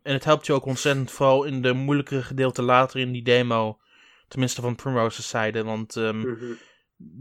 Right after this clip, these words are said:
Speaker 1: die kant ligt er niet echt om. Want je moet echt een hele shady shit moet je,
Speaker 2: <laughs>
Speaker 1: moet je ten, ten strijde gaan.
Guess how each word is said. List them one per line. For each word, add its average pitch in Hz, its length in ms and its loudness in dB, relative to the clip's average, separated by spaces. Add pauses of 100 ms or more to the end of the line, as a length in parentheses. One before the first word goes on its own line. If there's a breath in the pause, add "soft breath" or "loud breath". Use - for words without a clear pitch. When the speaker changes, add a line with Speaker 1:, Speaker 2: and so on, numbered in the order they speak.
(440)
Speaker 1:
die 143 360 -4
kant 143 300 4
ligt 135 240 0
er 139 60 -4
niet 127 180 -2
echt 120 220 -4
om. 107 140 -2
Want 107 160 -6
je 123 60 -2
moet 120 160 -2
echt - 420 -4 (320)
een 127 120 -2
hele 139 320 4
shady 131 380 0
shit - 300 -2
moet 131 280 -2
je, 123 360 4 (540 loud breath)
Speaker 2:
<laughs> 151 580 -6 (120)
Speaker 1:
moet 151 120 2
je - 60 -10
ten, 127 160 2 (400)
ten 131 200 4
strijde 135 300 4
gaan. 107 320 -4